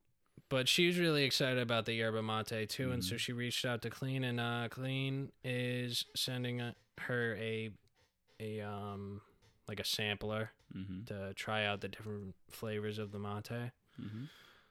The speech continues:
Speaker 1: So that was really cool 'cause it's a cause I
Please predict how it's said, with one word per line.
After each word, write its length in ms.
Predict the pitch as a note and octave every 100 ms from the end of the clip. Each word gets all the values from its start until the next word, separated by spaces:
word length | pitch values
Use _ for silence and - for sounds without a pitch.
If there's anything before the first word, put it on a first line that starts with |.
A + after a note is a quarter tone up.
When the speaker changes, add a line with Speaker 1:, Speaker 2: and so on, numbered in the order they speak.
| _ -
Speaker 1:
So 140 | C3+
that 120 | D3+
was 120 | F#3+
really 220 | G3+ G3 F#3
cool 320 | G#3+ F#3+ A#2
'cause 760 | - A#2 A#2 A#2 A#2 - - - - - - _ _ - - - -
it's 80 | -
a 40 | G2+
cause 440 | A2+ G2+ G#2 G#2
I 300 | G#2 G#2